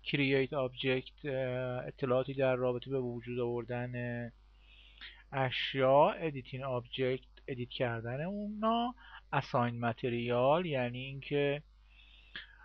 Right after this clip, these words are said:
اه، به-، بگیم که جسممون، اه،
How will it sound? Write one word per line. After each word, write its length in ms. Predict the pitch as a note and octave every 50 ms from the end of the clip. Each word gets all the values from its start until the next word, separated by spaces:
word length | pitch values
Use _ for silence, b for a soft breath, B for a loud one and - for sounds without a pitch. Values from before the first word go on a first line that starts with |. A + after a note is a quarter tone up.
| B B B B B B - - -
اه، 840 | C3+ C3 B2 B2 A#2+ A#2+ A#2+ A#2+ A#2+ A#2+ A#2+ A#2+ B2 B2 B2 A#2+ B2 -
به-، 120 | B2+ B2+
بگیم 560 | B2 C#3 C#3 C3+ C#3 C#3+ - E3 D#3+ E3+ F3+
که 180 | F3+ - F#3 F#3
جسممون، 1040 | D#3+ - C3 B2+ - - - C#3 C3+ C3+ C3+ C3+ C3+ C3+ C3+ C3+ C3 C3+ C3+ C3+
اه، 260 | C3+ C3 B2+ B2+ B2+